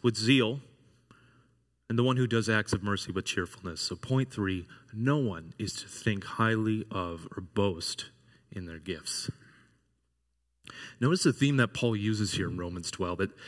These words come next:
that God has assigned a measure of faith, or having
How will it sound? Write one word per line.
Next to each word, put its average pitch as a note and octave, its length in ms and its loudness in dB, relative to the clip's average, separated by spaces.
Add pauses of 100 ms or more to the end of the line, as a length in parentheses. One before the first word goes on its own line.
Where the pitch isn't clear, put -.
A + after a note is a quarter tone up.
(340)
that G2+ 200 2
God B2+ 280 6
has B2+ 160 0
assigned F#2 760 0 (560)
a G#2+ 100 0
measure F2+ 440 -2
of D#2+ 80 -12
faith, - 500 -10 (1600)
or B2+ 160 8
having B2 440 2